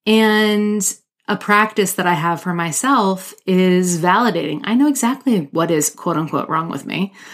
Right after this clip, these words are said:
Um, I don't really use that language. I'm more apt to say, "I know what's up with me," for example. Um, but I know what's up with me. What's up with me is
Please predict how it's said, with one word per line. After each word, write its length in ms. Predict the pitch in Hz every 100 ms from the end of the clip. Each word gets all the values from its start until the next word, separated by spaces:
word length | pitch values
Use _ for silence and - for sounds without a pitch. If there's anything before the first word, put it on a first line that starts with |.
| - - -
Um, 200 | 196 175
I 100 | 180
don't 140 | 190
really 240 | 170 175
use 260 | 160 165 175
that 180 | 170 -
language. 680 | 170 180 180 - - - - -
I'm 280 | - 185 185
more 240 | 180 180 -
apt 280 | 165 -
to 60 | -
say, 300 | 151 175 180
"I 100 | 170
know 380 | 165 165 156 160
what's 260 | - 160 -
up 200 | 185 -
with 200 | - -
me," 340 | - - 180 _ _
for 120 | - -
example. 640 | - - - - 190 - - - - _ -
Um, 280 | 202 190
but 120 | 180 233
I 140 | 277
know 160 | 277 277
what's 260 | 240 220
up 180 | 196 -
with 220 | 208 180
me. 460 | 180 151 214 240 - -
What's 240 | 302 302
up 160 | 349 359
with 180 | 381 -
me 320 | 214 208 -
is 480 | 196 202 202 202